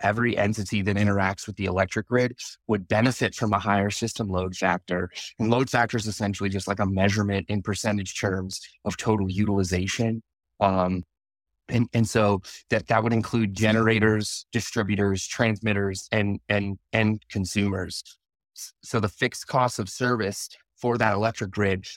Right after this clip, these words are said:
are spread across a larger user base, and that helps all ratepayers. So, you know, those, it's objectively false what they're claiming.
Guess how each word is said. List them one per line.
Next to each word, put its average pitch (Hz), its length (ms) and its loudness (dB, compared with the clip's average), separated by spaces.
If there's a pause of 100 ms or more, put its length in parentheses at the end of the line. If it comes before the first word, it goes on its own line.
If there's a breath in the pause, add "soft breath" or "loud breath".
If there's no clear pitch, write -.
are - 60 -6
spread - 560 -2
across 110 400 0
a 110 60 -2
larger 101 480 0
user 101 380 2
base, 92 640 -6 (160)
and 107 120 4
that 104 160 0
helps - 560 -4 (300)
all 107 300 4
ratepayers. 98 880 -2 (140)
So, 98 340 0 (160)
you 113 100 -2
know, 101 120 4
those, 98 260 -2 (560)
it's 117 160 0
objectively 127 600 0
false 98 360 -2
what 110 140 -2
they're 104 140 -2
claiming. 98 560 -2